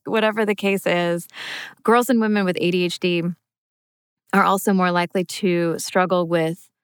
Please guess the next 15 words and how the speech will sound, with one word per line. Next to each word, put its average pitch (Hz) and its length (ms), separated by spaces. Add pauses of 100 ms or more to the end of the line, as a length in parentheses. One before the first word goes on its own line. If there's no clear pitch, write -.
(280)
mood 202 260
disorders, 226 920 (640)
substance 208 580
abuse, 226 720 (540)
and 190 920 (440)
there's 202 580 (120)
that 185 540 (1200)
gray 220 440
area 180 500
in 180 220
diagnosis 170 1200 (400)
and 190 200
in 196 120
symptoms 175 880
where 175 800